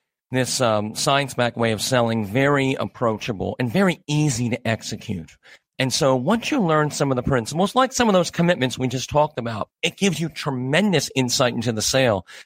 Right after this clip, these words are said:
Just for example, in a couple of reasons. One, I already mentioned with that win-loss analysis, you can improve your sales quickly. You can get better every single day. So every lost sale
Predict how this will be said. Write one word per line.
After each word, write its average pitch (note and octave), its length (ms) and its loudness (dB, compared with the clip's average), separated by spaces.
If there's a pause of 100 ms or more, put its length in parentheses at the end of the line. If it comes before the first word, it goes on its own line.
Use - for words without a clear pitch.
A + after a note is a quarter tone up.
(120)
Just D#3 180 0
for D3+ 160 4
example, C#3 400 2
in C3 60 4
a C3 40 2
couple B2+ 240 0
of C3 60 2
reasons. B2+ 380 2
One, C3+ 220 2
I C3 80 6
already B2+ 220 4
mentioned B2+ 420 2
with B2 120 0
that C3 140 4
win-loss B2+ 520 2
analysis, B2 640 0 (340)
you F3+ 140 2
can F#3 160 0
improve D#3+ 400 0
your D#3 140 2
sales B2+ 320 0
quickly. A#2+ 400 -2
You A#2+ 100 2
can D#3 120 -2
get C#3 200 -2
better C#3+ 320 0
every C#3 340 0
single C3 420 -2
day. B2+ 280 2
So B2+ 280 -6
every F3 260 2
lost D#3 560 0
sale C#3+ 420 2